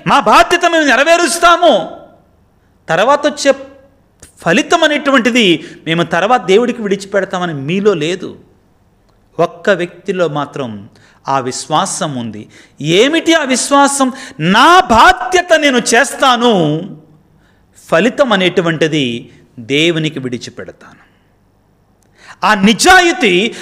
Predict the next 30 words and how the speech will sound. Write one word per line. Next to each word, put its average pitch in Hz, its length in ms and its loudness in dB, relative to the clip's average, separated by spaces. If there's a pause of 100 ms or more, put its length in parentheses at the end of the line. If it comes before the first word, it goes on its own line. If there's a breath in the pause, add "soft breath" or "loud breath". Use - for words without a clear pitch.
ఆ 233 120 4
దేవుని 320 380 0
మీద 339 180 0
నమ్మకం 294 640 2
అనేటువంటిది, 247 800 0 (160 loud breath)
మా 208 260 6
మీద 320 220 2
నమ్మకం 262 600 0
అనేటువంటిది 233 920 0
ఈ 147 140 -4
ఒక్క 165 440 -4
వ్యక్తికో 151 840 -6
మాత్రమే 123 480 -6
ఉంది. 104 440 -14
కాబట్టి 233 680 0 (200 loud breath)
ఇటువంటి 349 600 2
వాడు 247 280 2
మా 196 140 0
కంపెనీకి 185 580 -2
మేనేజర్ 165 480 0
అయితే 180 460 0 (320 loud breath)
అతనిలో 269 340 0
నిజాయితీ 320 640 2
ఉంటుంది, 226 440 0
కాబట్టి 160 580 -2 (280 loud breath)
మా 160 180 0
కంపెనీ 208 480 -2
కోసం 190 380 -2
నిజాయితీగా 240 560 0
కష్టపడతాడు, 202 960 -2